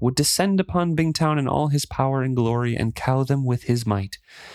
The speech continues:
The Bingtown traders would be brought to heel and reminded that he ruled them all by the grace of Sa. They had no right to dispute that. And she'd been confident that the council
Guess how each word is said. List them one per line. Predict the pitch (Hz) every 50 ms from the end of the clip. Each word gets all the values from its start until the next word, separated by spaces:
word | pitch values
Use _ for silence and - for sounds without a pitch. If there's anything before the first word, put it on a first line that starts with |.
| - _ _ _ _
The | - 110
Bingtown | 107 107 104 104 - 113 104 101 101
traders | - 117 117 110 110 110 -
would | 117 113
be | 117 117
brought | 113 - 135 151 160 -
to | - 147
heel | - - - 175 160 151 135 123
and | - 131 127
reminded | 131 120 123 131 147 170 165 175 160 147
that | 147 147
he | - - 180 190
ruled | 180 190 190 196 190 185
them | - 180 175 170 165
all | - - 170 180 180
by | 170 170 175
the | 165 160
grace | 156 - 131 131 147 147 - 139
of | 135 -
Sa. | - - 135 131 127 117 107 - _ - - - - - _ _ _ _ -
They | 104
had | 110 117 120 120
no | 117 120 135 147
right | 147 143 143 156 151
to | - 139
dispute | 131 131 135 135 - - - 135 117 113 -
that. | 85 80 - - - - - _ _ _ _ _ _ _ _ _ _ _ _ _ _ _ _ _ _ _ _ _ _ _ _ _ _ _ _ _ _ _ _ _ _ _ _
And | - 113 107
she'd | - 165 160
been | 160 160 143
confident | - 170 202 220 220 - 143 117 101 104 107 - - -
that | 107 101 98 -
the | -
council | - - 101 92 92 - - 92 92 104 143 -